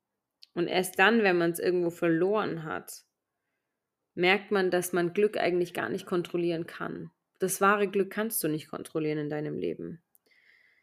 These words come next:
Wir sind trotzdem auch dessen, dass wir eigentlich alles kontrollieren wollen, immer wieder davon fasziniert,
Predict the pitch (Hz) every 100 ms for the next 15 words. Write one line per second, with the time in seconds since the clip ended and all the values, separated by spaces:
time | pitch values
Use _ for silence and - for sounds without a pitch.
0 | _ _ _ _ _ _ _ _ _ 175
1 | 180 208 214 - 214 254 - 196 180 160
2 | 165 165 165 190 202 202 170 165 165 165
3 | - 165 165 165 - 175 175 180 165 -
4 | 160 160 156 151 175 226 190 160 160 160
5 | _ _ _ _ _ _ _ _ 226 294
6 | 233 190 175 160 165 156 156 160 151 -
7 | 156 156 160 170 -